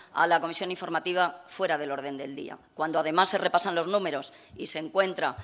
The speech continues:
eh, si le llamamos un error, llamémosle un error, pero de más de sesenta mil euros, parece lo lógico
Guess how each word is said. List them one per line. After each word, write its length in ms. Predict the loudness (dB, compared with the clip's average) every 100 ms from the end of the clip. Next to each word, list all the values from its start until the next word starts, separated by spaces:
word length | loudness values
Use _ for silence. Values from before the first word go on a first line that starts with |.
| -18 -20 -20 -20 -14 -6
eh, 380 | -4 -4 -6 -12 -16 _ _ _ _ -8
si 180 | -6
le 80 | -4
llamamos 440 | -2 -2 -2 -4 -4
un 120 | -4
error, 320 | 4 6 6
llamémosle 480 | 2 -2 -2 -2 -2
un 100 | 0
error, 420 | 4 6 6 2
pero 180 | -6 -4
de 120 | -2
más 260 | 2 2 2
de 80 | 0
sesenta 400 | 0 -2 0 0
mil 180 | 2 2 0 4
euros, 500 | 4 6 0 -2 -10 -18 -20 -20 -20 -20 _ _ _ _
parece 380 | 4 4 0 -2
lo 160 | 2
lógico 600 | 4 2 0 -8 -8 -10